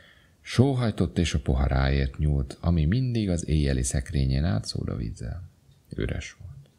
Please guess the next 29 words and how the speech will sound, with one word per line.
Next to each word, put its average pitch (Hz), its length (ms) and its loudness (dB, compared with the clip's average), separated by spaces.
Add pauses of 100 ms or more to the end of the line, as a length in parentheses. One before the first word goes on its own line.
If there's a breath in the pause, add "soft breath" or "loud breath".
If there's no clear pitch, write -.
(920)
Tíz 69 440 0
inas. 69 540 -4 (400)
És 80 160 -12
még 64 120 -2
egy 64 80 2
nyomorult 69 440 2
poharat - 420 -2
sem - 240 -4
tudnak - 320 -6
megtölteni, - 540 -8
motyogta. - 480 -6 (480 loud breath)
Kiszállt 82 360 4
az 76 140 2
ágyból, 76 500 2
áttámolygott 71 800 0
a - 60 -2
szobán, 76 640 2
csengetett 73 840 0
az 64 180 -2
inasoknak, 80 640 0
aztán 82 320 0
visszabújt 69 560 -2
az 53 200 -10
ágyba. - 540 -12 (1040 loud breath)
Három 120 680 0
percig 98 560 2
és 110 180 0
harmincnyolc 98 800 0
másodpercig 64 920 -2